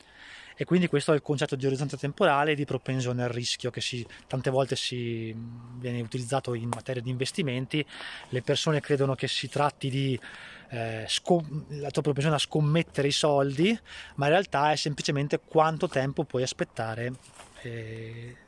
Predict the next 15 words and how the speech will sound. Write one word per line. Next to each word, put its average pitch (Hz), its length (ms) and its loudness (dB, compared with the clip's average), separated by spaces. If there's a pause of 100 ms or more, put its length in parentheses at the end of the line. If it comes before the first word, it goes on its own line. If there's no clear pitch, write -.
(120)
di 135 100 -4
lasciare 131 300 0
fermo, 127 340 0
diciamo, 123 220 -2
questo 127 200 -4
investimento, 135 540 0
lasciarlo 156 280 0
lì 143 140 0
che, 127 220 -4 (400)
che - 80 -12
fermenti, 165 480 2
che 135 100 -4
maturi, 139 340 0
che 120 120 -6
cresca. 113 440 -10